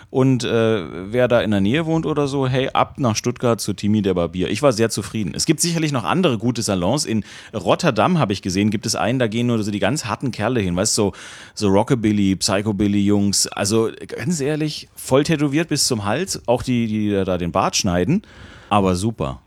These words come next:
Jetzt kann ich nur nicht jedes Mal nach Rotterdam fahren zum Bart schneiden. Da fahre ich lieber nach Stuttgart.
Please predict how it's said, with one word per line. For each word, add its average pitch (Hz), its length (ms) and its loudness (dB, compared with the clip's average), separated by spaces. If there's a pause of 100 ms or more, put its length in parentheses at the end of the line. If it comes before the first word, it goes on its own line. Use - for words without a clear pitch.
(120)
Jetzt 101 200 -6
kann 117 100 2
ich 127 100 4
nur 123 120 4
nicht 110 120 2
jedes 110 220 2
Mal 107 240 2
nach 98 160 0
Rotterdam 95 460 0
fahren 73 240 -2
zum 73 160 -4
Bart 67 200 -6
schneiden. 67 460 -8
Da 71 60 -10
fahre 90 140 0
ich 87 40 -6
lieber 104 160 6
nach 82 140 2
Stuttgart. - 500 -6